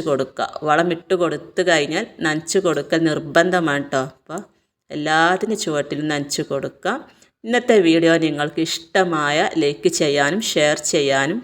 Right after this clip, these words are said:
കമൻറ്റ് ചെയ്യാനും മറക്കരുത്. ചാനൽ ആദ്യമായിട്ട് കാണുന്നവരുണ്ടെങ്കിൽ ചാനൽ ഒന്ന് സബ്സ്ക്രൈബ് ചെയ്യുക.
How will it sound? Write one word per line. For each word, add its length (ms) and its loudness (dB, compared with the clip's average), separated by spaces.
കമൻറ്റ് 500 -4
ചെയ്യാനും 460 0
മറക്കരുത്. 580 -4
ചാനൽ 300 2
ആദ്യമായിട്ട് 600 2
കാണുന്നവരുണ്ടെങ്കിൽ 920 2
ചാനൽ 260 4
ഒന്ന് 200 -2
സബ്സ്ക്രൈബ് 600 -4
ചെയ്യുക. 300 -4